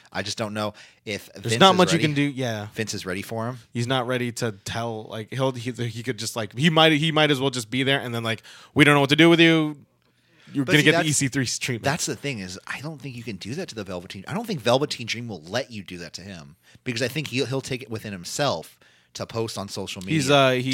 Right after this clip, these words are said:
Speaker 1: do
Speaker 2: he'll
Speaker 1: something.
Speaker 2: take the initiative.
Speaker 1: He's kind of like Enzo Amore in that sense, and I'm not trying to give credit.
Speaker 2: It's a fantastic comparison, Corey.
Speaker 1: But no,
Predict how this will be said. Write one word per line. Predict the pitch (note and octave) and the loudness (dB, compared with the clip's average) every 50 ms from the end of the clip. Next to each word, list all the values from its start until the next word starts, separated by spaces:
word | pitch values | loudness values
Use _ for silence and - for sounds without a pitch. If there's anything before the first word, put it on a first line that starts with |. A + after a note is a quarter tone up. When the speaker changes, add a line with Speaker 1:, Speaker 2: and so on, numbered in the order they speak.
| C3 C3 | -2 -2
Speaker 1:
do | C3+ | -2
Speaker 2:
he'll | - A2 | -2 -2
Speaker 1:
something. | C3 B2+ C#3+ C3+ A#2+ | 0 0 0 0 0
Speaker 2:
take | - C#3 C3 A#2 | 2 0 -2 -2
the | - A#2 | -2 -8
initiative. | A2+ G#2+ G#2 F#2+ - - F2+ F2+ F2+ F#2 | -8 -8 -8 -8 -8 -8 -10 -10 -10 -8
Speaker 1:
He's | - E3+ F#3 F#3+ - | -4 -2 -2 -2 -2
kind | - - - - - G3+ G#3+ A#3+ | -2 -4 -4 -4 -4 -4 -6 -6
of | B3+ A3 G#3 | -6 -6 -4
like | G3 D#3+ - - | -4 -4 -4 -4
Enzo | B2+ C3+ C3 A2+ B2+ B2+ A#2 | -8 -8 -6 -4 -2 -2 -2
Amore | A2 G2+ G2+ G#2 G#2+ G#2+ G#2 F#2 | -2 -4 -6 -6 -4 -4 -4 -4
in | E2 D#2 D#2+ E2 | -6 -8 -10 -12
that | E2 E2 - | -12 -12 -12
sense, | - F#2+ F2+ - | -12 -12 -12 -10
and | A#2+ A#2+ | -6 -6
I'm | B2+ C3 B2+ B2+ | -6 -4 -4 0
not | C#3 C#3+ D3 D3 - - | 2 4 4 2 2 -2
trying | - - B2+ A#2+ | -6 -6 -6 -6
to | B2 | -4
give | A#2 A2+ G#2+ | -6 -6 -8
credit. | - - A#2 G#2+ G#2 G2+ | -8 -8 -6 -6 -6 -6
Speaker 2:
It's | A2 - - | -8 -12 -14
a | |
fantastic | G2+ - - D#3 - _ - - - - A2 G#2 F2+ - - - - | -14 -14 -14 -18 -18 _ -12 -8 -6 -4 -4 -4 -4 -6 -10 -12 -12
comparison, | - G2+ F#2 - - - G2 F#2+ - - F2+ F#2+ | -14 -14 -14 -14 -14 -12 -12 -12 -12 -14 -14 -18
Corey. | - - F#2 F#2+ G2+ G#2+ A2 - - | -18 -18 -16 -16 -14 -16 -8 -2 0
Speaker 1:
But | F3+ F#3+ G#3+ | 2 2 2
no, | C4+ F4 A#3+ C3+ | 2 2 2 2